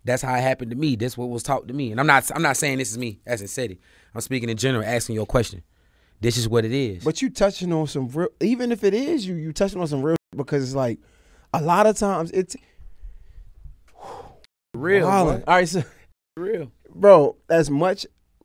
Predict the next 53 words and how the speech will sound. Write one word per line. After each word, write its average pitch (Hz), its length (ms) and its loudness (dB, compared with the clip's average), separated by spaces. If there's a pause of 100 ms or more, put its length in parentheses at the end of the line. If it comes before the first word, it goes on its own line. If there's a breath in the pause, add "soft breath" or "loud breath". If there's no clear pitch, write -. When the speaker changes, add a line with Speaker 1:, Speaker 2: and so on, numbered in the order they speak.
(600)
Speaker 2:
as 151 160 0
much 180 240 2
as 165 100 -2
we 175 120 -2
say 165 220 0
you're 139 220 2
grown 131 320 0
when 123 100 -2
you're 120 100 -2
twenty-one, 123 560 -4
right? 117 260 -2 (120)
Speaker 1:
Yeah. 113 260 -4 (240)
Speaker 2:
It 139 100 -4
shows 165 400 0
in 131 140 -4
life 143 240 -2
that 131 120 -4
it's 110 100 -10
bullshit 131 300 0 (200)
because 117 640 -10 (1300)
just 135 200 -8
Speaker 1:
I'm 147 80 -2
Speaker 2:
like 120 100 -6
that, 139 100 -6
Speaker 1:
still 147 140 -4
Speaker 2:
right? - 100 -4
Speaker 1:
learning 151 320 -6
and 139 100 -10
growing. 151 180 -10
Speaker 2:
It's 139 140 -6
so 160 420 -2
much. 147 300 -2
Speaker 1:
My 135 100 -4
brain 156 320 0
is 139 120 -2
still 160 280 -2
developing. 135 600 -6
I 127 60 -2
just 131 120 -6
went 151 140 -6
from 139 140 -12
a 120 40 -10
teen 160 520 -6 (320 soft breath)
to - 120 -8
twenty, 143 400 -8
like, 123 220 -8
to 123 120 -8
twenties. 151 600 -8
Like, 120 180 -4
Speaker 2:
Mm. 135 400 -4
Speaker 1:
I'm 113 120 -10
still 160 320 2
growing. 131 460 0